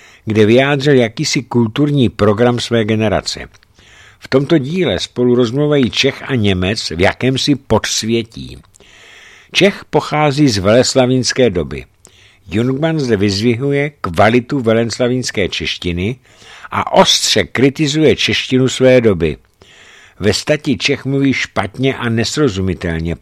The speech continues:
poloněmecky. Němec Čecha kritizuje za nepodařené napodobávání němčiny. Fakticky ale jde o dialog stoupenců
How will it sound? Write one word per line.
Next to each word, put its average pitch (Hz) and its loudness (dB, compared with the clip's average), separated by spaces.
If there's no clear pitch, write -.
poloněmecky. 110 2
Němec 143 2
Čecha 127 0
kritizuje 101 -2
za 107 2
nepodařené 151 2
napodobávání 147 2
němčiny. 147 -2
Fakticky 127 -2
ale 107 2
jde 127 4
o 131 2
dialog 120 2
stoupenců 110 0